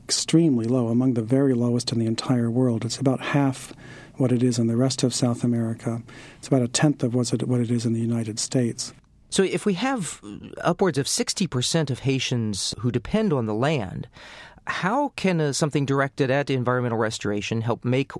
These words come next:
Speaker 2: their dependence on the land, uh, more sustainable?
Speaker 1: Well, what's going on now is that they're getting less and less value from the land year after year. The trees are getting cut down. They suffer regular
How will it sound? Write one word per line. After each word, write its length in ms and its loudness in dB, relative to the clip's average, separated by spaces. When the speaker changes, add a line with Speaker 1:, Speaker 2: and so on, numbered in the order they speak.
Speaker 2:
their 280 0
dependence 600 -2
on 180 -2
the 80 -2
land, 420 -2
uh, 180 -2
more 220 2
sustainable? 600 -4
Speaker 1:
Well, 140 6
what's 160 2
going 260 4
on 140 4
now 320 4
is 160 -2
that 220 0
they're 180 4
getting 320 4
less 300 2
and 120 4
less 400 0
value 460 4
from 220 2
the 100 2
land 360 0
year 200 4
after 280 -2
year. 380 -2
The 100 2
trees 360 4
are 40 2
getting 300 2
cut 260 0
down. 460 0
They 80 6
suffer 500 4
regular 640 2